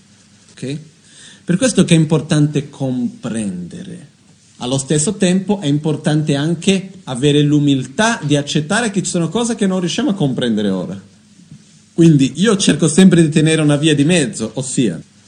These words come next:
quello che riesco a comprendere faccio in tutto il modo possibile per comprenderlo.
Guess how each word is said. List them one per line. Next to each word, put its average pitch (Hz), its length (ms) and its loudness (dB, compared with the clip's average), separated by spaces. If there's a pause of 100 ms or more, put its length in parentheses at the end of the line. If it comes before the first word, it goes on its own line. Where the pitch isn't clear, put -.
(640)
quello 160 240 4
che 156 140 2
riesco 151 360 2
a 143 60 -2
comprendere 202 580 0
faccio 165 320 -4
in 151 120 -2
tutto 208 240 -2
il 170 80 0
modo 156 300 -2
possibile 165 520 -4
per 135 260 -4
comprenderlo. 98 920 -8